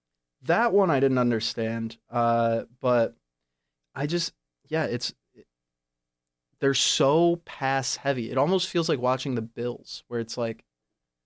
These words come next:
they don't run, they do not run the ball. And it's because DeAndre Swift is not a R B one. You can't give that guy fifteen carries a game.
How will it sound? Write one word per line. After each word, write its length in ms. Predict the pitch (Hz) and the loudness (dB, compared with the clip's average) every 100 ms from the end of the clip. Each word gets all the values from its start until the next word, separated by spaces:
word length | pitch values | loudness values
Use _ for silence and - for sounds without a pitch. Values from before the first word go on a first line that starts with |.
| _ _ _ _ _ - | _ _ _ _ _ -4
they 120 | 131 | 0
don't 200 | 165 131 | 0 -2
run, 320 | 113 139 120 _ - | -4 -4 -6 _ -16
they 80 | |
do 180 | 120 - | -16 -8
not 340 | 113 113 127 - | -6 -4 -6 -6
run 200 | 120 117 | -4 -4
the 80 | |
ball. 320 | 107 127 127 117 | -2 -2 -2 -4
And 260 | 123 127 - | -6 -6 -6
it's 220 | 135 127 | -8 -8
because 300 | - 131 165 | -8 -2 -4
DeAndre 400 | 160 135 151 156 | 0 0 0 -2
Swift 460 | 127 - - 175 - | -4 -6 -4 -6 -6
is 120 | 120 | -8
not 300 | 120 120 131 | -4 -2 -2
a 80 | 131 | -2
R 160 | 123 120 | -2 -2
B 140 | 117 | -4
one. 300 | 110 110 120 _ _ _ _ - | -6 -10 -12 _ _ _ _ -6
You 140 | 123 | -6
can't 440 | - - 156 160 - _ 120 | -6 -6 -4 -4 -8 _ -6
give 200 | 131 139 | -2 -2
that 240 | 135 127 | -2 -2
guy 260 | 120 117 110 | -2 -2 -2
fifteen 480 | - 120 - 123 110 | -6 -12 -8 -6 -6
carries 320 | 123 113 104 | -4 -6 -8
a 40 | |
game. 240 | - 117 | -12 -14